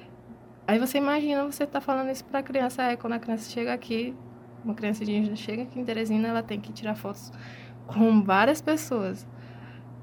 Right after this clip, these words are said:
Essa criança, ela vai ficar meio que traumatizada, ela pode interpretar essa questão de várias formas, né? Tratar, ser tratado como um estranho. E se aí, se a gente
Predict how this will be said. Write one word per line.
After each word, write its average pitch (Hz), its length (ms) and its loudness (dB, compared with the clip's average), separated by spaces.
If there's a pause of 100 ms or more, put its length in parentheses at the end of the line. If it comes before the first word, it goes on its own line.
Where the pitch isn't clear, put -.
(140)
Essa 220 160 -2
criança, 254 280 2
ela 269 180 4
vai 269 120 2
ficar 330 400 2
meio 349 220 0
que 440 480 0 (540)
traumatizada, 403 720 0
ela 254 80 0
pode 269 440 -2
interpretar 262 520 -4
essa 262 160 -6
questão 277 280 -6
de 269 80 -8
várias 277 280 -4
formas, 254 320 -2
né? 254 140 -6 (540)
Tratar, 240 440 0
ser 220 180 -4
tratado 226 340 -4
como 233 200 -2
um - 20 -2
estranho. 226 520 -2
E - 20 -6
se - 160 -6
aí, 208 340 2
se 214 140 -2
a 226 40 4
gente 220 320 0